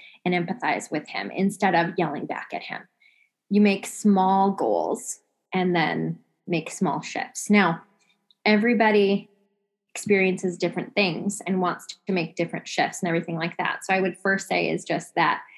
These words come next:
that self-observation, a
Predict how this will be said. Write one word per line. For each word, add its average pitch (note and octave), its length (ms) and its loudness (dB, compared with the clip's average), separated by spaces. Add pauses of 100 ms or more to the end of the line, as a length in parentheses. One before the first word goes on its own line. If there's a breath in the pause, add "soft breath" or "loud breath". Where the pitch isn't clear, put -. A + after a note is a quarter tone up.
(1400 loud breath)
that - 200 0
self-observation, F#3 1200 -2 (1080)
a F3+ 340 2